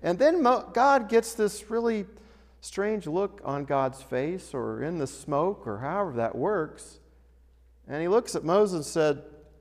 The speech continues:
"Your people are worshiping other gods. You better get back down there to your people." Crazy, crazy story. Because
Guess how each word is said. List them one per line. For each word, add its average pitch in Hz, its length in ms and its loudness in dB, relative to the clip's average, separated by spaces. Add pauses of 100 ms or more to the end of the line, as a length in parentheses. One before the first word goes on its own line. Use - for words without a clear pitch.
(160)
"Your 240 160 -4
people 254 720 -2 (840)
are 160 100 0
worshiping 240 540 0
other 254 200 6
gods. 240 460 6
You 311 80 4
better 233 220 6
get 220 200 2
back 208 240 2
down 196 340 0
there 113 380 -2 (600)
to 160 120 -2
your 156 140 2
people." 170 500 -2 (1400)
Crazy, 127 640 -4
crazy 180 580 -2
story. 107 600 0 (1400)
Because 196 540 2